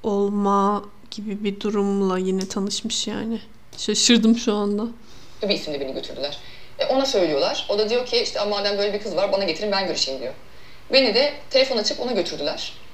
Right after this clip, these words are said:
Speaker 2: Ve ben onunla görüşmeye başladım. Fakat yani dediğim gibi ne ismini doğru biliyorum kişinin ne de o dönemlerde, e, o isim çok önde. Harun Yahya ismiyle kitaplar yayınlanıyor. E, konferanslar yapılıyor. E, belgeseller var.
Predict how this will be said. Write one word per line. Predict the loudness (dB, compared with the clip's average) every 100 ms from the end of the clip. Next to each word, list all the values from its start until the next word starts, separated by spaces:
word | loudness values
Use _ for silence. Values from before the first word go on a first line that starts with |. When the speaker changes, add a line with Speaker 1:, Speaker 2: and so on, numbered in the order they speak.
| -2
Speaker 2:
Ve | 2
ben | 4
onunla | 4 4
görüşmeye | 4 2 0
başladım. | -4 -4 -6 -6
Fakat | -6 -6 -4
yani | -2 -2
dediğim | 0 0
gibi | 0 -4 -6 -2
ne | -2
ismini | -2 -2 0 0 -2 2
doğru | 2 4
biliyorum | 2 2 2
kişinin | 2 0 0 -4 -8 -14 -14 -12 0
ne | 4
de | 4
o | 4
dönemlerde, | 2 0 -2 0
e, | 0 0 -2 0
o | 0 0
isim | -4 -4 -4
çok | -4 -2
önde. | 0 0 0
Harun | 0 -2 -2
Yahya | -2 -2 -4 -4 -4
ismiyle | -6 -2 -2 -2 -2
kitaplar | -2 -2 2 4
yayınlanıyor. | 4 0 -6 -8 -8 -10 -4
E, | 0 2
konferanslar | 2 2 0 0 2 4
yapılıyor. | 2 -2 -2 -2 -2 -8 -2
E, | 2
belgeseller | 4 2 2 0 2 2
var. | 0 -4